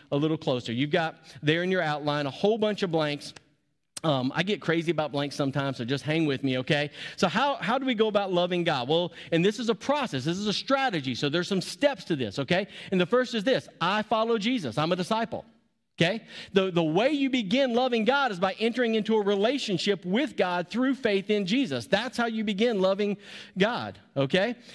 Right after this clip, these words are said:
And by the way, if you look at that image beside loving God, what image is that? Somebody tell me, what is it? It's a cross. Thank you. That was David. You got the easy one, all right? Cool. It's super simple to figure out. It's a cross.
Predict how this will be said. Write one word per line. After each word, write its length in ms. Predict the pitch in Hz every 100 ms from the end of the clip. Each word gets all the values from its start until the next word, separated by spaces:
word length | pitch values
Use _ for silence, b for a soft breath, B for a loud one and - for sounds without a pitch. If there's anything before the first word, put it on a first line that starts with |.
| B
And 100 | 180
by 120 | 233
the 80 | 262
way, 120 | 262
if 120 | 196
you 80 | 214
look 220 | 208 269
at 100 | 302
that 220 | 262 233 -
image 400 | 180 214 254 180
beside 540 | 170 - 180 202 220
loving 320 | 220 226 220
God, 340 | 214 220 247 214
what 160 | 277 233
image 320 | 202 185 151
is 120 | 143
that? 280 | 156 202 -
Somebody 200 | 220 175
tell 180 | 170 160
me, 80 |
what 180 | 214 233
is 140 | 165 165
it? 120 | 233 - _ _ _ _ _ _ _ _ _ -
It's 140 | 233
a 60 | 302
cross. 440 | - 349 330 190
Thank 240 | - 202 175
you. 140 | 143
That 80 | 160
was 100 | 170
David. 320 | 202 208 208
You 80 | 208
got 160 | 233
the 120 | 233 220
easy 220 | 214 175
one, 220 | 151 127
all 80 | 143
right? 240 | 165 190
Cool. 220 | 202 190
It's 100 | 170
super 260 | 175 226 226
simple 280 | 214 214 196
to 60 |
figure 280 | 151 202 185
out. 160 | 185 127
It's 100 | 135
a 80 | 160
cross. 400 | 185 175 185